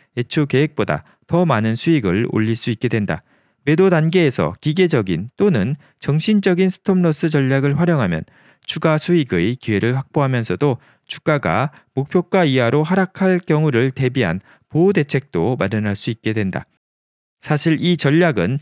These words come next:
질과 성장성, 특히 성장성에서 높은 점수를 얻은 주식에 적용하는 것이 좋다. 성장주 투자자들은 성장성이 높은 주식,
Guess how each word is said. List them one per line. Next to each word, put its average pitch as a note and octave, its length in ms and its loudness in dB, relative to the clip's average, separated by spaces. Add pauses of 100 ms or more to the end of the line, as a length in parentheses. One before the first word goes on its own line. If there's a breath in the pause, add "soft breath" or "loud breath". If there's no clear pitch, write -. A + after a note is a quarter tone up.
(320 soft breath)
질과 G3 540 2
성장성, G3+ 720 0 (100)
특히 B2+ 540 -2 (260 soft breath)
성장성에서 G#3+ 1040 0
높은 A3+ 540 -2
점수를 D3+ 440 0
얻은 C#3 360 0
주식에 B2 560 -2 (280 soft breath)
적용하는 A#2 520 -2
것이 A2 240 -4
좋다. A2 400 -4 (300 soft breath)
성장주 D3+ 560 -2
투자자들은 C#3+ 800 0 (260 soft breath)
성장성이 G3 720 2
높은 D#3+ 340 0
주식, G2 320 -4